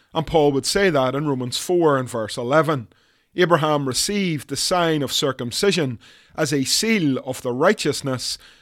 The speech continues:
that he had by faith while he was still uncircumcised. Abraham knew the Lord. He trusted him. He had received and rested in Christ as he was offered in the gospel.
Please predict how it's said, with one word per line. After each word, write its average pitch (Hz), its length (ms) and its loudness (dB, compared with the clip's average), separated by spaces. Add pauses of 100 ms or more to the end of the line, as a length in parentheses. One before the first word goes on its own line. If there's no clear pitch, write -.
(120)
that 156 160 2
he 156 120 2
had 180 640 2
by 127 160 -2
faith 170 640 -2 (320)
while 156 200 2
he 143 140 0
was 135 140 -2
still 139 580 4
uncircumcised. 160 1160 -2 (580)
Abraham 139 680 2 (120)
knew 156 280 0
the 143 100 2
Lord. 151 460 2 (280)
He 170 160 -6
trusted 208 460 -2
him. 123 280 -4 (300)
He 165 100 2
had 156 100 2
received 165 640 -2
and 135 200 -2
rested 165 400 4
in 120 120 -10
Christ 190 480 2
as 151 140 -2
he 165 100 -4
was 151 160 -2
offered 139 360 0
in 117 120 -4
the 113 80 -8
gospel. 147 580 -2